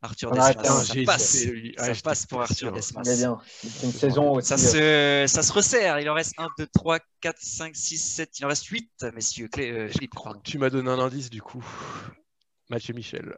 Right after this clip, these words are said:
Speaker 1: Ouais, j'ai, j'ai dit remplaçant de
Speaker 3: Ah,
Speaker 1: Mathieu
Speaker 3: t'as
Speaker 1: Michel.
Speaker 3: craqué.
Speaker 1: C'est une fois que je le disais.
Speaker 3: <laughs>
Speaker 1: Désolé,
Speaker 3: Je l'avais,
Speaker 1: euh, je
Speaker 3: je
Speaker 1: vais,
Speaker 3: l'avais
Speaker 1: je vais
Speaker 3: pas.
Speaker 1: donner, je vais donner un indice à, à,
Speaker 3: Ah
Speaker 1: qu'est-ce que
Speaker 3: non !
Speaker 1: je peux, qu'est-ce, ouais, mais f-, c'est vrai que je,
Speaker 2: Non,
Speaker 1: j'ai,
Speaker 2: mais,
Speaker 1: je me
Speaker 2: euh,
Speaker 1: suis
Speaker 2: je,
Speaker 1: retenu, mais
Speaker 2: je vais en tenter un. Allez, je tente la mort subite, euh, aussi. Euh,
Speaker 1: Ok,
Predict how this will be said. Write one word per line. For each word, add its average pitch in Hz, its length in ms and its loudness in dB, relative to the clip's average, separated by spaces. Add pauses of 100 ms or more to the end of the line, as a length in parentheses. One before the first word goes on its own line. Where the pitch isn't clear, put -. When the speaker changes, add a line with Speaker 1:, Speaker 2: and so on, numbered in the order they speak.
(120)
Speaker 1:
Ouais, 147 340 4
j'ai, 131 280 0
j'ai 127 160 -4
dit 147 120 0
remplaçant 175 340 2
de - 40 -2
Speaker 3:
Ah, - 60 0
Speaker 1:
Mathieu 151 200 2 (100)
Speaker 3:
t'as 202 100 6
Speaker 1:
Michel. - 40 4
Speaker 3:
craqué. - 160 2
Speaker 1:
C'est 156 120 4
une 143 220 4
fois 214 180 6
que - 60 -4
je - 60 0
le 196 60 10
disais. 170 320 4 (160)
Speaker 3:
<laughs> 262 200 -2
Speaker 1:
Désolé, 139 380 4
Speaker 3:
Je 135 60 8
l'avais, 135 100 6
Speaker 1:
euh, 127 160 0
je 135 60 -8
Speaker 3:
je 135 80 0
Speaker 1:
vais, - 60 4
Speaker 3:
l'avais 127 180 4
Speaker 1:
je - 80 0
vais 175 60 6
Speaker 3:
pas. - 40 2
Speaker 1:
donner, 185 260 2
je 139 120 -2
vais 139 80 -6
donner 139 180 -2
un 139 100 0
indice 135 360 0
à, 104 320 -4
à, 95 60 -14 (680)
Speaker 3:
Ah 104 200 -6
Speaker 1:
qu'est-ce 139 120 6
que - 20 6
Speaker 3:
non ! 247 380 10
Speaker 1:
je - 60 -6 (180)
peux, - 80 -20
qu'est-ce, - 220 -6
ouais, 131 220 4
mais 123 120 -6
f-, - 200 -2
c'est - 140 0
vrai 139 140 -2
que - 80 -10
je, - 100 -2
Speaker 2:
Non, 185 140 8
Speaker 1:
j'ai, 208 160 10
Speaker 2:
mais, 190 60 8
Speaker 1:
je 185 60 10
me 185 60 8
Speaker 2:
euh, 180 40 8
Speaker 1:
suis 170 120 10
Speaker 2:
je, 165 60 4
Speaker 1:
retenu, 170 360 -4
mais 107 240 -10 (240)
Speaker 2:
je 135 100 -12
vais 160 60 4
en 170 120 8
tenter 160 340 8
un. 156 200 6
Allez, 131 280 6
je - 80 -8
tente 127 180 -4
la 135 100 4
mort 131 160 2
subite, 135 440 -2
euh, 107 200 0 (160)
aussi. 113 240 -8 (400)
Euh, 117 100 0
Speaker 1:
Ok, 113 120 -4